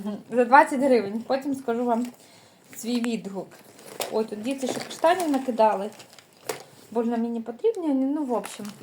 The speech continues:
Яєчко купила в А Т Б. Тридцять три дев'яносто, о, по три тридцять дев'ять. Тобто ж тридцять три дев'яносто за десяток.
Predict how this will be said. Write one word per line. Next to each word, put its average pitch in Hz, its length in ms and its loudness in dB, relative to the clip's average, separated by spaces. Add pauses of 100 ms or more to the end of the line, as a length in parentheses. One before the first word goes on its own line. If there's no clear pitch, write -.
(340)
Яєчко 311 540 2
купила 269 560 0 (1500)
в 220 80 0
А 240 40 6
Т 269 120 2
Б. 220 180 4
Тридцять 285 400 -4
три 277 140 -2
дев'яносто, 240 520 -4
о, 214 140 0
по 240 120 0
три 302 360 2
тридцять 247 440 -2
дев'ять. 185 320 2 (260)
Тобто 220 200 -4
ж 226 120 -12
тридцять 269 300 -8
три 262 160 0
дев'яносто 269 560 2
за 220 120 -2
десяток. 220 500 -4